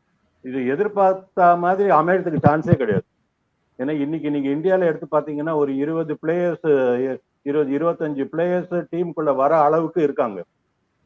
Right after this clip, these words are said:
அதனால நீங்க எந்த டீ-, எந்த ஒரு ஃபிஃப்டீன் எடுத்தாலும் மீதி இருக்கிற பத்து பேர் விடுபட்டு போயிட்டாங்கன்னு தான் நம்ம பேசிட்டு இருக்க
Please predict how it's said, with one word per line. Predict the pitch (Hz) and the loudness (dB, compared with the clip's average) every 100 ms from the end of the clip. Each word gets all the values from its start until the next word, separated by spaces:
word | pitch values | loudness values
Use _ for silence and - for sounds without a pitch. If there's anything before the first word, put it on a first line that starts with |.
| - | -8
அதனால | 120 151 160 | -6 -4 -4
நீங்க | 147 143 | -4 -2
எந்த | 123 139 196 | -2 -2 -4
டீ-, | 190 190 151 | -2 0 0
எந்த | 156 208 | 0 2
ஒரு | 196 - | 0 -2
ஃபிஃப்டீன் | 160 - 190 | -6 -4 -2
எடுத்தாலும் | 160 151 143 139 139 156 | -2 0 0 2 0 -4
மீதி | 151 185 | -4 0
இருக்கிற | 185 170 151 | -2 0 -4
பத்து | 139 143 165 151 | -2 -4 -4 -6
பேர் | 170 170 - _ _ | -4 -4 -6 _ _
விடுபட்டு | 147 165 170 143 | -4 -2 -2 -2
போயிட்டாங்கன்னு | 143 139 139 139 | -2 0 -2 -2
தான் | 151 | -6
நம்ம | 160 135 | -4 -4
பேசிட்டு | 117 156 147 | -2 -2 -2
இருக்க | 123 | -8